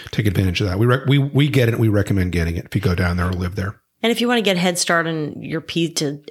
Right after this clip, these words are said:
Speaker 2: pizza tasting in Miami, National Pizza Day, I think, is February ninth.
Speaker 1: We'll have to
Speaker 2: So
Speaker 1: get a
Speaker 2: you can
Speaker 1: pizza.
Speaker 2: just get a pizza.
Speaker 1: Yeah. They're supposed to have an app out for the, the pizza, for Pizza Week, but they, it's not out yet, but we'll put the link to the, their, uh, website there in the episode notes.
Speaker 2: Or you can throw it out in the newsletter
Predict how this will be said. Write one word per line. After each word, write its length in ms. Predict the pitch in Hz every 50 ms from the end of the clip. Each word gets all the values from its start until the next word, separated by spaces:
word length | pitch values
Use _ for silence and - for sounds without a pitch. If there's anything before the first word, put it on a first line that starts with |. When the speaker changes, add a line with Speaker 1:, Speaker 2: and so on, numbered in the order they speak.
| - _ _
Speaker 2:
pizza 320 | - - 240 226 - - 175
tasting 440 | - 190 180 170 - - - 156 160
in 100 | 165 165
Miami, 560 | 160 151 151 156 156 160 180 185 147 151 -
National 520 | 180 175 170 160 185 214 - - - 247
Pizza 380 | - - - 233 220 - - 180
Day, 160 | 147 156 151
I 60 | 156
think, 260 | 156 - - 160 160 -
is 140 | 139 - -
February 480 | - 160 151 143 160 151 160 160 147
ninth. 440 | 160 165 147 143 175 165 - - - - - _ -
Speaker 1:
We'll 120 | 208 165 107
have 80 | 95 -
to 60 | -
Speaker 2:
So 20 |
Speaker 1:
get 40 | 117
a 20 |
Speaker 2:
you 60 | 98 -
can 60 | 143
Speaker 1:
pizza. 160 | 190 - 175 160
Speaker 2:
just 220 | - 165 - - -
get 100 | 165 147
a 60 | 147
pizza. 360 | - 214 240 - - - - -
Speaker 1:
Yeah. 160 | - - - 90 - - -
They're 120 | - 135
supposed 240 | - - 254 254 -
to 80 | - 175
have 100 | 160 143
an 120 | 123 107
app 340 | - 110 110 110 107 104 -
out 300 | - 113 98 92 92 -
for 160 | - - - 92
the, 240 | 85 85 82 - - _ -
the 160 | - 98 87
pizza, 400 | - - - 113 - - 98 87 - -
for 80 | - -
Pizza 260 | - 127 117 - 107
Week, 220 | 92 92 87 - -
but 60 | -
they, 120 | 107 92
it's 220 | - - - - 139
not 120 | 120 120
out 160 | 110 104 95
yet, 280 | 120 110 107 - - -
but 180 | 98 98 - - - - - _ -
we'll 100 | 127 107
put 120 | 123 110
the 80 | - 107
link 240 | 107 107 101 101
to 100 | - -
the, 240 | 101 95 92 90 - -
their, 180 | 110 95 87 85
uh, 80 | 87 - - 113 - 117 90 90
website 520 | 90 98 98 92 92 - - - 101 -
there 160 | - - 98 101
in 160 | - - 120
the 40 | 123
episode 360 | 131 - - - - - 101
notes. 240 | 92 110 - - -
Speaker 2:
Or 100 | 202 202
you 100 | 190 170
can 80 | 180
throw 200 | 170 - 170 160
it 80 | 151 156
out 100 | 131 -
in 60 | 151
the 60 | 170 170
newsletter 560 | 151 151 151 147 151 143 147 147 147 147